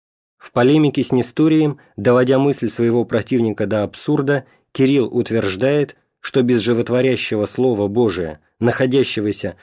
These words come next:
в мистическом и реальном единстве с плотью, Евхаристия становится людоедством, а участие в ней бессмыслицей.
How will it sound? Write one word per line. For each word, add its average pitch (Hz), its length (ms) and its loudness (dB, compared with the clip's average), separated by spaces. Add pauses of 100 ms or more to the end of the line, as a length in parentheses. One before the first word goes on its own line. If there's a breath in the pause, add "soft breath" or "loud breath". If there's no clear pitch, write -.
(160 soft breath)
в 107 100 0
мистическом 120 720 -2
и 120 160 -4
реальном 117 440 0
единстве 107 560 -4
с - 100 -12
плотью, 131 520 -2 (400)
Евхаристия 127 760 0
становится 123 580 0
людоедством, 123 840 -2 (260)
а 123 80 -2
участие 131 540 0
в - 20 2
ней 131 300 0
бессмыслицей. 110 880 -4